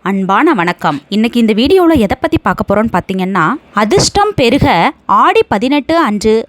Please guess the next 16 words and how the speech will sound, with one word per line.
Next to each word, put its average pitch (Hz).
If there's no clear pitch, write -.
வாங்க 285
வேண்டிய 214
முக்கியமான 277
பொருட்கள் 208
என்னென்ன 185
என்பதை 196
பற்றி 180
தான் 185
பார்க்க 175
போறோம். 160
நம்முடைய 254
வீட்டில் 285
என்னதான் 226
பல 269
வகையான 330
பரிகாரம் 240